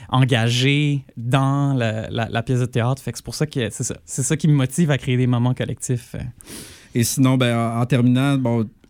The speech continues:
Speaker 2: chaque projet a un peu, euh, une, une, euh, chaque projet a un, envie de laisser sa trace. Peut-être que toi aussi, t'as envie de laisser ta trace. Qu'est-ce que tu voudrais qu'on,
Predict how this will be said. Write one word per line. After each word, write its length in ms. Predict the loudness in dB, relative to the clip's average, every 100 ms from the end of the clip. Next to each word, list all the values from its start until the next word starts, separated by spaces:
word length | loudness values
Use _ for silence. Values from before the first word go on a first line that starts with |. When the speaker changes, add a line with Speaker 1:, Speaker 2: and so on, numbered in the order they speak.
| -12
Speaker 2:
chaque 260 | -4 -4 -2
projet 580 | 0 4 2 4 2 2
a 80 | 2
un 180 | 2
peu, 360 | 2 4 4 4
euh, 680 | 4 2 2 2 2 2 -2 -4
une, 300 | 2 4 4 2
une, 220 | 2 4
euh, 300 | 4 2 0
chaque 200 | -2 0
projet 280 | 2 2 2
a 40 | 2
un, 240 | 2 2 0 -2
envie 260 | 0 2 4
de 80 | 2
laisser 220 | 2 0
sa 180 | -2 -2
trace. 540 | 0 0 0 -2 -2
Peut-être 240 | -2 0
que 80 | 0
toi 160 | 2 4
aussi, 260 | 4 2 -2
t'as 120 | 0 0
envie 160 | 0
de 80 | 0
laisser 200 | -2 -2
ta 180 | -4 -4
trace. 260 | -2 -6 -4
Qu'est-ce 160 | -4
que 80 | -2
tu 100 | -2
voudrais 220 | -2 -2 -2
qu'on, 280 | 0 -2